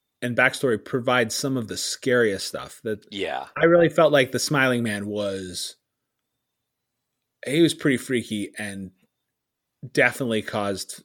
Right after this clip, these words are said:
Speaker 1: for some, um, willies. Like,
Speaker 2: Mm-hmm.
Speaker 1: like, whoa, that was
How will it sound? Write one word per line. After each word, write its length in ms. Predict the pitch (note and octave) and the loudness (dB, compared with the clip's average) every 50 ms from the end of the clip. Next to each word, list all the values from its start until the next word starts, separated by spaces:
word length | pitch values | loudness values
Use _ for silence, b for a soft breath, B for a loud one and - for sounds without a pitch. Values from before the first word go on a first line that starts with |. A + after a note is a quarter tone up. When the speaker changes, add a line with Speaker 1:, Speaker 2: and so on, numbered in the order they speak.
| _ - | _ -16
Speaker 1:
for 180 | - - G2 | -12 -10 -8
some, 420 | F2+ - - F#2 F2+ F2 E2+ E2 - _ _ _ _ _ _ _ _ _ _ _ _ _ _ _ - | -8 -8 -8 -8 -10 -12 -14 -16 -20 _ _ _ _ _ _ _ _ _ _ _ _ _ _ _ -20
um, 440 | E2 D#2+ D#2 D2+ D2+ - F2+ F2+ F#2 _ _ _ _ _ _ _ _ _ _ _ _ - | -18 -16 -16 -18 -18 -20 -20 -20 -20 _ _ _ _ _ _ _ _ _ _ _ _ -8
willies. 480 | C3 B2+ G2+ F#2 F2 D2+ C2+ - - - _ _ _ | -6 -4 -4 -4 -6 -8 -10 -14 -16 -18 _ _ _
Like, 200 | - B2 A2 F2+ G2 | -8 -8 -8 -8 -10
Speaker 2:
Mm-hmm. 180 | F2 D#2+ D#2+ D#2+ - _ _ _ - | -12 -14 -16 -18 -20 _ _ _ -8
Speaker 1:
like, 220 | A#2 A2+ F#2 D#2 - | -6 -4 -4 -4 -6
whoa, 640 | F#2 A2+ A#2 A2+ A#2 A2 G#2 G2+ G2 E2 D#2 - - | -4 -4 -2 -2 0 -2 -2 -4 -4 -6 -10 -10 -10
that 160 | F#2+ G2+ G2+ | -8 -8 -6
was 320 | F#2+ F2 D2+ - F2+ - | -8 -8 -10 -10 -12 -14